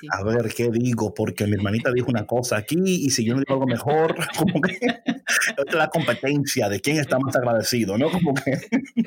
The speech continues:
Speaker 1: Sí, sí, claro. No, y ¿sabes qué? Mira, sobre todo, no sé, al menos yo lo veo como mamá, y te digo, entre broma y broma, pero sí, sí sucede,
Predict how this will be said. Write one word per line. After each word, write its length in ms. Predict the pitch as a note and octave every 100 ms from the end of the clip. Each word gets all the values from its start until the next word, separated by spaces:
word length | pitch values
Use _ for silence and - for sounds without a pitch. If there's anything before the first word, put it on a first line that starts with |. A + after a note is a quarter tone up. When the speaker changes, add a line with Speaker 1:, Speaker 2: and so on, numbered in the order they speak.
| - A3
Speaker 1:
Sí, 220 | - G#3 A3+
sí, 100 | G#3 A#3
claro. 260 | G#3 G#3 F#3 - - -
No, 180 | C4 C4+
y 140 | D#4
¿sabes 320 | F4+ F4 A#4 A4
qué? 120 | E4+
Mira, 260 | E4 C4+
sobre 300 | A3 A#3+ A#3
todo, 260 | A#3 D4 D#4+ E4+ -
no 240 | G#2+ A#3 A#3+
sé, 100 | G#3+
al 100 | F#3
menos 340 | G#3+ B3 B3
yo 200 | G3 F#3+
lo 140 | G3 G3+
veo 160 | F#3+
como 220 | F#3+ F3+ D#3
mamá, 460 | D3 C#3+ D3 D#3
y 100 | D#3
te 100 | D3
digo, 120 | D#3 D#3
entre 240 | D#3 E3+
broma 320 | E3+ F#3 A3
y 60 | G#3
broma, 420 | F#3 F3+ F3+ F#3+
pero 200 | F3+ D#3+
sí, 160 | D3+ E3
sí 260 | - F#3
sucede, 640 | F3 F#3+ E3+ F3 D#3 D#3+